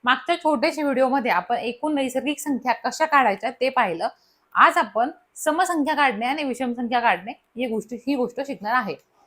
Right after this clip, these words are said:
तर पहिल्यांदा आपण थोडीशी रिव्हिजन करूयात. नैसर्गिक संख्या आपण कशा काढल्या होत्या, उदाहरणातून घेऊयात. समजा, बारा ते पस्तीस च्या मधल्या एकूण नैसर्गिक संख्या आपण कशा काढल्या होत्या? आपण काय केलं, सरळ सरळ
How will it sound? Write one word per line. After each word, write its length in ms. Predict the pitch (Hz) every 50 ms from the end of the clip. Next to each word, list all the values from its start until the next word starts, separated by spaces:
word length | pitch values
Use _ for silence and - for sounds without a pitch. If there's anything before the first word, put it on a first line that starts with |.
| _ _ _ _ _ _ -
तर 240 | 330 311 262 254 320
पहिल्यांदा 340 | - 311 320 320 311 339
आपण 140 | 330 330 370 330
थोडीशी 260 | 339 339 339 339 339
रिव्हिजन 320 | 311 294 277 254 302 285 277
करूयात. 260 | 302 269 233 240 247
नैसर्गिक 440 | 254 254 277 247 285 262 294 285 -
संख्या 280 | 330 311 285 247 262 226
आपण 200 | 208 233 277 262
कशा 220 | - 247 - 269
काढल्या 300 | 262 254 220 196 214 233
होत्या, 180 | 220 185 208 208
उदाहरणातून 580 | 214 208 240 240 226 220 233 233 233 262 247
घेऊयात. 300 | 240 254 226 180 180 214 - - - _ _ _ _ -
समजा, 400 | - 302 294 277 226 233 196 262 285 - _ _ _ _ _ _ -
बारा 440 | 220 254 269 269 269 254 220 220 302 - - _ _ _
ते 560 | _ _ _ - 277 254 247 285 - _ _ _ _ _ _ _ _ _ _ _ _ -
पस्तीस 600 | 320 302 302 - - 302 294 233 - - - - _ _ _ _ _ -
च्या 120 | 269 269
मधल्या 340 | 277 311 277 233 233 233 233
एकूण 460 | 196 - 254 277 269 - 349 370 359
नैसर्गिक 540 | 330 302 294 - - 302 254 247 330 330 -
संख्या 340 | - 339 302 254 269 285 233
आपण 280 | - - - 247 262
कशा 220 | 262 - 320 349 359
काढल्या 320 | - 311 277 247 254 262
होत्या? 200 | 240 185 190 196
आपण 280 | 185 190 202 226 254 277
काय 160 | 277 285 285
केलं, 240 | 269 - 240 208 226
सरळ 260 | - 247 214 214 226
सरळ 300 | 240 - 226 190 214